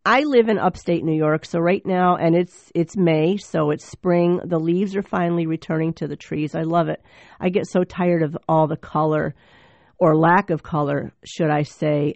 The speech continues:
during the winter months. I love that we're getting our color back. But one thing that we see this time of year, I don't know if you're seeing it where you live right now, are dandelions.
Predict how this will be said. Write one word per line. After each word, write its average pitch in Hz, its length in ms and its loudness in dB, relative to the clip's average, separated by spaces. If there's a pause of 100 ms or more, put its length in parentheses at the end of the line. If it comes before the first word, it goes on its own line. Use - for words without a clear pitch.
during 151 320 0
the 147 80 0
winter 147 380 -2
months. 135 500 -4
I 151 200 0
love 151 540 0
that - 120 -4
we're 151 120 -4
getting 147 300 -2
our 147 160 -6
color 147 420 -6
back. 147 440 -8 (300)
But 190 440 0 (100)
one 214 300 2
thing 170 320 2
that 156 400 0
we 185 140 0
see 165 260 0
this 156 180 0
time 156 320 -2
of 151 160 -2
year, 151 160 -2
I 170 60 0
don't 156 100 -2
know - 60 -4
if 156 80 -8
you're 160 100 -2
seeing 151 300 -2
it 156 100 -2
where 147 140 -2
you 151 140 0
live 151 180 -2
right 151 180 -2
now, 147 320 0
are 156 220 2
dandelions. 151 1160 -4